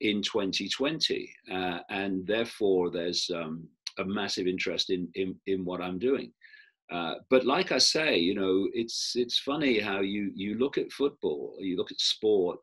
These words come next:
but football particularly, and you see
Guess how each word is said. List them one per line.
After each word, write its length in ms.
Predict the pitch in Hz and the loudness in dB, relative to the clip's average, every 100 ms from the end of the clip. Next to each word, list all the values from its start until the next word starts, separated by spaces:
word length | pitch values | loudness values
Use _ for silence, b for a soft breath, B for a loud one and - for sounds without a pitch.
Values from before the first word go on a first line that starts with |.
| - | -14
but 140 | - | -18
football 420 | - 202 - 107 | -10 -10 -2 -2
particularly, 800 | - - 104 - 95 73 - - _ B B B B B B | -2 -4 -4 -4 -6 -8 -14 -16 _ B B B B B B
and 140 | 143 | 2
you 100 | 147 | 4
see 640 | 135 - 175 196 170 107 | 4 4 4 2 2 0